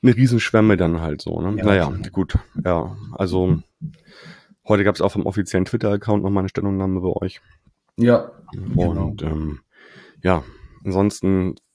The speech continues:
Speaker 1: weiß ich nicht, wie man das, äh, da muss halt jeder Verein vor seiner eigenen Tür irgendwie auch kehren, um das irgendwie hinzukriegen oder, ähm, aber
Speaker 2: Genau.
Speaker 1: wie gesagt, das ist ja schwer, weil es halt so verlagert ist und, ähm,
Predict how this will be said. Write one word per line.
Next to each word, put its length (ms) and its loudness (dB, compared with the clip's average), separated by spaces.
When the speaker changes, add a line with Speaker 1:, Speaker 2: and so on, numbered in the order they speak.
Speaker 1:
weiß 200 2
ich 80 -2
nicht, 180 0
wie 80 -4
man 160 4
das, 560 0
äh, 300 0
da 80 -4
muss 240 2
halt 100 -2
jeder 220 2
Verein 400 -2
vor 100 -8
seiner 200 0
eigenen 260 0
Tür 240 -2
irgendwie 240 -2
auch 140 -2
kehren, 280 0
um 140 -4
das 280 -6
irgendwie 220 -6
hinzukriegen 640 -4
oder, 340 -4
ähm, 320 -6
aber 280 2
Speaker 2:
Genau. 180 0
Speaker 1:
wie 60 2
gesagt, 200 4
das 140 0
ist 160 -8
ja 120 4
schwer, 300 2
weil 80 0
es 140 -2
halt 140 -2
so 80 -12
verlagert 580 -4
ist 180 -16
und, 360 -10
ähm, 180 -14